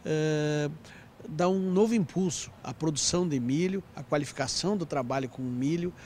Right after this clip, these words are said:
a partir deste evento no Rio Grande do Sul. É um evento a, a ser evidenciado, eh, pra todo o estado, pra toda a cadeia produtiva, e a Emater não poderia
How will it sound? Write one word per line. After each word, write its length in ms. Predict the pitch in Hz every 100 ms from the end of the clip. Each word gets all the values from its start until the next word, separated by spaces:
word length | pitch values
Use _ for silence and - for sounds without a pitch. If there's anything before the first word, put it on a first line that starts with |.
| - -
a 80 |
partir 540 | 139 147 127 - 170 165 - -
deste 340 | 147 190 - 160
evento 440 | 123 147 156 151
no 60 | 147
Rio 100 | 151
Grande 200 | 156 160
do 40 |
Sul. 320 | 160 - 110 - - -
É 140 | 135
um 580 | 151 160 160 156 151 147 147
evento 420 | 131 156 160 135
a, 480 | 127 123 120 117 120 - - -
a 100 | 127
ser 680 | - - 147 151 147 143 127 - - - - -
evidenciado, 1040 | 135 127 143 139 127 - 147 180 175 160 165 -
eh, 420 | 143 147 139 139 127 -
pra 280 | 147 139 135 - - - - - -
todo 200 | 294 240
o 40 |
estado, 580 | 175 - 156 175 151 143 -
pra 140 | 139
toda 280 | - 208 202
a 20 |
cadeia 320 | - 139 156
produtiva, 720 | 127 143 123 - 151 185 160 127 - - - -
e 340 | 151 151 151
a 80 | 147
Emater 600 | 147 139 - 147 156 160 - - -
não 520 | 151 156 165 190 196 220 -
poderia 680 | 165 170 147 131 139 160